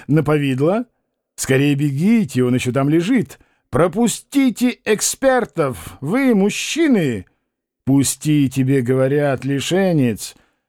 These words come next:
Применяя таким образом политику кнута и пряника, Остап пробрался к центру, где томился Паниковский.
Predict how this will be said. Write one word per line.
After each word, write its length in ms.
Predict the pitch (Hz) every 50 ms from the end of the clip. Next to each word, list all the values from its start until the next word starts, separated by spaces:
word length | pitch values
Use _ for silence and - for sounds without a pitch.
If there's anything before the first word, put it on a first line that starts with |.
| _ _ _
Применяя 440 | - 113 131 160 175 196 214 202 175
таким 280 | 165 160 131 165 170
образом 400 | 165 165 156 147 156 147 156 147
политику 420 | 127 156 156 170 170 160 147 165 151
кнута 320 | 135 151 170 - 185 190
и 60 | 185
пряника, 600 | 156 151 143 143 131 127 131 139 131 - 165 180 180 _ _ _ _ _ _ -
Остап 580 | 170 170 165 - - - - 220 233 220 -
пробрался 680 | - 151 156 151 143 139 160 190 208 190 156 - 170 147
к 80 | -
центру, 540 | - - - 220 240 233 202 - 196 202 202
где 180 | 175 147 170 165
томился 480 | - 156 160 170 190 190 - - 175
Паниковский. 760 | 147 170 175 175 - 120 101 85 78 - - 80 80 78 76